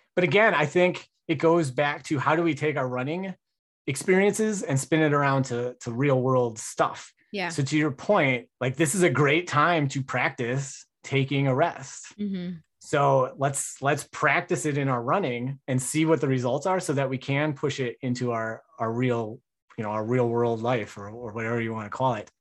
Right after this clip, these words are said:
Speaker 1: outside
Speaker 2: Yeah.
Speaker 1: of running. 'Cause I agree with you. I think in the, in the world, especially in, in the office and at home, we're pushing and pushing and pushing and
Speaker 2: Mm-hmm.
Speaker 1: having to do so many things and go to, you know, go to a barbecue and,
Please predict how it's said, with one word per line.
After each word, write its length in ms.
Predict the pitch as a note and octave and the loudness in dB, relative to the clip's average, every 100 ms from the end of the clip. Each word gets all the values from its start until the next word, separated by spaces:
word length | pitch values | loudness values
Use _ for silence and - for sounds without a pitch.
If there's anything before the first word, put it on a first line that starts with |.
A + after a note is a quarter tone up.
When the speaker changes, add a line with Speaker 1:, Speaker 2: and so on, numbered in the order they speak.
| - | -6
Speaker 1:
outside 300 | A2+ B2 A2 | -4 -2 -4
Speaker 2:
Yeah. 40 | |
Speaker 1:
of 100 | F#2 | -2
running. 340 | B2 C3+ F2 - _ _ _ - - _ | -2 -2 -4 -18 _ _ _ -20 -20 _
'Cause 140 | - D3+ | -2 2
I 80 | D#3+ | 2
agree 320 | C#3 F3 A3 | 4 4 4
with 180 | E3 C#3 | 4 2
you. 100 | A#2+ | 0
I 80 | |
think 180 | B2+ F3 | 2 2
in 100 | E3 | 2
the, 140 | D#3 D#3+ _ | 2 -2 _
in 160 | E3 D3+ | -4 -2
the 60 | C#3 | -2
world, 340 | C3 D3+ D3 | 0 2 0
especially 480 | C3+ D3+ C3+ D3+ C#3+ | 0 -2 -2 -2 -2
in, 260 | B2+ C3+ - _ _ - | -4 -6 -12 _ _ -6
in 80 | |
the 80 | B2 | -4
office 640 | B2+ D3 C3 A2+ A2+ - - - | 0 0 0 -4 -6 -12 -10 -4
and 320 | A#2+ A#2+ A#2+ | -2 -2 -2
at 220 | A#2+ A#2+ | -2 -2
home, 420 | - F3 D3+ A2+ | 4 6 6 4
we're 180 | A#2+ B2 | -2 -2
pushing 380 | - - C3 A2 | 0 0 0 -4
and 140 | A2 | -4
pushing 320 | - A#2+ B2 | -2 0 -2
and 140 | A#2 A2+ | -4 -2
pushing 360 | D#3+ C3 A2 | -2 -2 -6
and 180 | G#2 G#2+ | -8 -10
Speaker 2:
Mm-hmm. 120 | E3 - - _ | -12 -18 -20 _
Speaker 1:
having 320 | - C#3+ D#3 D3+ | -2 2 2 2
to 80 | |
do 180 | C3+ D#3 | 2 0
so 180 | C#3+ E3 | 2 2
many 200 | D3 C3 | 2 0
things 340 | A#2+ F3 C#3 | 0 -2 -2
and 100 | A#2+ | -4
go 140 | B2 C#3 | -2 -2
to, 140 | B2 A#2+ - | -2 -6 -10
you 80 | A#2 | -8
know, 100 | A2 | -2
go 180 | D3 | 2
to 100 | D#3 | 4
a 60 | D#3 | 4
barbecue 540 | D#3+ D#3 C3 C3+ A#2 | 6 4 2 -2 -2
and, 420 | A2+ A#2 A#2 A#2 | -2 -4 -4 -4